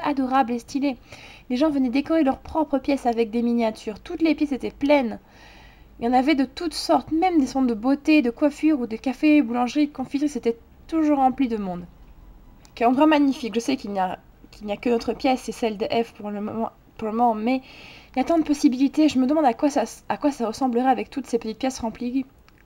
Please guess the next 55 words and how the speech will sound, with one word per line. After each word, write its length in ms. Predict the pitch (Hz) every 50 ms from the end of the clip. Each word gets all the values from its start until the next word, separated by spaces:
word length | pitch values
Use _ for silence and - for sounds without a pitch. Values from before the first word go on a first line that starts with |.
| _ -
comme 180 | - 226 214
autour 180 | 208 202 240 233
de 80 | 226
nos 120 | 208 214 202
grands-mères. 440 | 202 208 202 196 180 165 165 165 - - _ - - - - - - - - - - _ _ - -
En 120 | - 196
voilà 300 | 190 170 190 208 214 302 480 571 554 494
un 40 | 381
bel 180 | 330 311 311
objectif, 420 | 302 254 269 277 254 - 294 294 294
ça 80 | -
serait 160 | 233 - 202 180
vraiment 240 | 180 185 185 185
super 240 | 220 - 320 311 508 494 466
d'avoir 220 | 427 403 381 349
ça. 300 | - - 339 330 330 330 - -
Mais 80 | 269
je 60 | 269 302
ne 60 | 294
suis 100 | 320 320
pas 80 | 330
sûre 100 | 339 427
de 300 | 359 320 285 277 269 262
savoir 400 | 262 - - 254 254 285 302 294
comment 220 | - 277 254 240 233
y 100 | 233 220
arriver. 400 | 220 247 262 247 226 226 233 233 - - - - - - - - -
Et 60 | 269
si 140 | - 392 370
je 60 | 339
vous 60 | 330
apportais 300 | 302 262 269 - - 254
mon 180 | 240 233 226 226
aide ? 260 | 208 190 185 185 - - - - - - - -
Oh, 80 | - 320 330
mais 160 | 285 226 214
je 120 | 202 190
crois 120 | 214 240 233
que 40 | 214
vous 80 | 208
étiez 120 | 214 - 202
très 160 | - 220 202
occupée. 440 | 190 - - 233 - 330 330 302 - - - - - - - - - -
Je 160 | 214 208 254
ne 60 | 247
suis 180 | 240 - - 240
jamais 240 | 247 254 254 262 262
trop 140 | - 247 233
occupée 340 | 214 202 185 202 196 247 262
pour 120 | 254 226
donner 160 | 214 202 196 170
un 100 | 170 -
coup 140 | - 254
de 100 | 254 262
main. 200 | 233 190 175 190